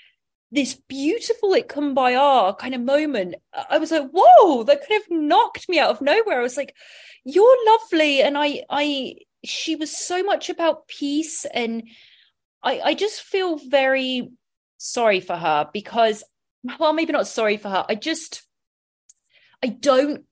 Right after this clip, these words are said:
get what she thinks is gonna come of this. Can you imagine if he actually gets that visa and he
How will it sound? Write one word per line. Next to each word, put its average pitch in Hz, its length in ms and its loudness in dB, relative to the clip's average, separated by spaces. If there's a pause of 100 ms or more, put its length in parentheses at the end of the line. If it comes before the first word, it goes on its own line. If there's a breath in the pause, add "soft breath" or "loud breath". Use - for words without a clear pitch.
get 226 380 0
what 208 300 -4
she - 140 -12
thinks - 360 -6
is 185 100 -14
gonna 170 180 -8
come 165 260 -6
of 135 120 -16
this. - 500 -10 (220)
Can 440 80 0
you 466 120 2
imagine 214 420 -2
if - 180 -8
he - 280 -12
actually 175 460 -6
gets 165 220 -6
that - 200 -10
visa 147 420 -8
and 233 80 -2
he 247 220 -8